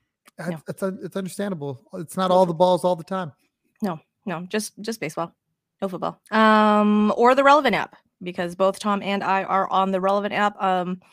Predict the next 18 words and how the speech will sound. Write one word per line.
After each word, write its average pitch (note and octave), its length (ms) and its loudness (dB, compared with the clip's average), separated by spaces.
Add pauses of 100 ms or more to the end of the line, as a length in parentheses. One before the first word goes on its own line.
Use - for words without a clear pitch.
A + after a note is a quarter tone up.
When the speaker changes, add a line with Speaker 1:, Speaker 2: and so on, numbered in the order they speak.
(120)
Speaker 2:
on B3+ 80 -6
two F4 120 0
different G4+ 180 -4
teams. B3+ 320 -6 (960)
Um, G3 580 -2
Tom G#3+ 240 2
is G#3+ 80 0
on G#3+ 80 2
the A3 80 2
less G3 180 0
fun F#3+ 180 -4
team F#3 360 -8
with F#3 200 -6
him G3 160 -2
and A3 100 0
Rob. E3+ 200 -2 (280)
Speaker 1:
<laughs> - 280 -12
Speaker 2:
Um, F3+ 520 0